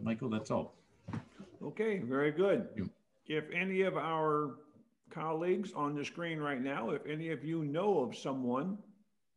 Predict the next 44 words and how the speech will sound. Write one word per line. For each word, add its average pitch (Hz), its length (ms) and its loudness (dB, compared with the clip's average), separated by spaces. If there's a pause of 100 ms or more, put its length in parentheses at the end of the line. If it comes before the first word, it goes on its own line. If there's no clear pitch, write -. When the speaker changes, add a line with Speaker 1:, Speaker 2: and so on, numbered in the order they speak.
(500)
Speaker 2:
who's 135 180 -2
approximately 143 500 -2
seventeen 135 520 -2
years 131 260 2
old 156 320 2
and 120 500 4 (640)
might 123 360 -2
be 131 160 0
interested 135 420 -2
at 127 40 0
all, 98 240 0
contact 147 720 -2
us 165 280 0
and 120 120 0
we'll 131 160 0
pass 139 400 -2
that 135 180 0
on 143 180 2
and 147 80 -2
make 131 160 -2
sure 139 180 -4
the 135 120 -2
information 123 540 -4
gets 120 220 -2
out 127 280 0
there. 90 240 -6 (460)
And 98 120 -6
we 131 120 0
can 131 160 -2
certainly 127 380 -2
ask 123 260 -4
our 143 220 -2
friends, 143 520 -2
but 117 180 0
also 131 420 -2
some 135 240 -4
of 120 120 -2
you 147 180 2
know 127 240 2
people 127 440 -2
living 127 400 4
in 123 200 2
Russia 120 320 0
already. 95 500 -2